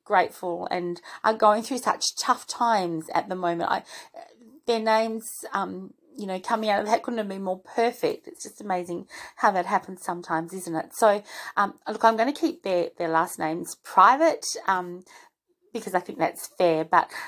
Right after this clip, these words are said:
uh, we had Julie from Swell Gals, um, from Arthritis Queensland, and then we had, um, Shelley from, uh, my group, Medical Musings with Friends, and, um, yeah, both ladies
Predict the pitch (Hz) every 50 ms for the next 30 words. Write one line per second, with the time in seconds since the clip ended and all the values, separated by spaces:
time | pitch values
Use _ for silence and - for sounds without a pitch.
0 | - - 185 190 180 - - 196 220 214 220 226 185 180 175 - 233 254 285 285
1 | 269 262 - 220 185 175 - - - 190 185 185 185 185 185 196 240 285 349 392
2 | 370 - - - - - - - 190 190 180 170 175 175 - - _ - 185 175
3 | 170 - - 175 180 175 - - 180 160 151 160 - - - - 214 214 233 247
4 | - - 269 294 320 349 359 349 - - - - - 240 220 214 208 202 196 196
5 | 190 190 196 190 190 208 220 - - 214 190 185 180 180 - - - - 175 170
6 | 170 175 180 190 - - - - - - - - - - _ - - - - -
7 | - - 240 185 170 151 - - - - - - 202 170 170 170 170 - - -
8 | - 180 170 165 160 160 160 - - _ _ _ _ _ _ _ _ _ _ _
9 | _ - 202 196 180 175 170 170 135 135 135 - 170 170 170 175 - 175 165 165
10 | 156 156 156 160 156 165 180 190 208 - - 196 202 208 - - - - 170 156
11 | 151 151 151 151 - - - - - 175 175 165 165 165 165 - 170 160 160 160
12 | 156 - _ _ _ _ _ 320 - 175 156 143 - _ _ - - 208 196 208
13 | 202 - _ _ - - 185 180 165 160 151 156 147 - 196 -